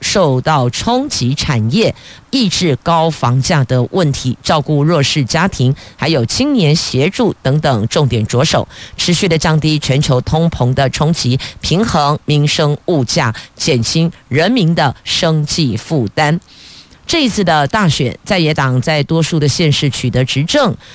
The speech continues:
中央执政团队必须谦虚以对，面对新民意产生的县市首长。在朝野的关系上，执政团队希望以协商来降低对抗，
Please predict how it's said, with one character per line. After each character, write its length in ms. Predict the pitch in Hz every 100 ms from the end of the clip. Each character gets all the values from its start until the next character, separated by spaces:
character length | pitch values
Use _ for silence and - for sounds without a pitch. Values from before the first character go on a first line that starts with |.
| -
中 200 | - 226 240
央 180 | 220
执 160 | 220 156
政 180 | 185 180
团 220 | - 131
队 200 | 175 151
必 180 | 123 160
须 260 | 135 151 147 -
谦 480 | - - 220 214 233
虚 400 | - 190 185 175 -
以 200 | 131 107
对， 220 | 214 170 -
面 200 | 160 156
对 320 | 147 135 123
新 500 | 117 - 254 262 277 -
民 260 | 151 151 165
意 240 | 220 160 - -
产 300 | - - 120
生 240 | 107 160 156
的 240 | 143 127 -
县 240 | - 143
市 160 | 120 123
首 180 | - 120
长。 220 | 165 110 - - - -
在 320 | - 208 190 180
朝 180 | 180
野 140 | 180 156
的 80 | 147
关 180 | 165
系 160 | 175 165
上， 240 | 156 180
执 160 | 156 156
政 180 | 175 170
团 160 | 160
队 160 | 143 170
希 140 | 151
望 240 | 165 160 143
以 180 | - 131 - -
协 360 | - - 135
商 300 | 190 262 277
来 160 | 226 135
降 340 | - 180 147 131
低 160 | 139
对 240 | 135 156 120
抗， 260 | 180 151